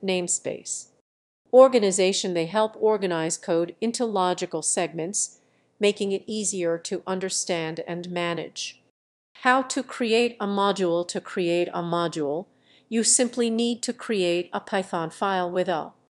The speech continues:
Py extension and define your functions, classes, or variables in it.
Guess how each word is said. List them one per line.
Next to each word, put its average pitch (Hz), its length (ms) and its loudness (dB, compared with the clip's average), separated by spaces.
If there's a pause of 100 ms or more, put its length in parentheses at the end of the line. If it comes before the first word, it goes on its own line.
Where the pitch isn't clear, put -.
(500)
Py 226 200 4
extension 202 680 0
and 185 160 -2
define 190 440 -2
your 185 160 0
functions, 180 720 -4 (340)
classes, 220 580 0
or 185 220 0
variables 175 680 2
in 185 200 -4
it. - 240 -8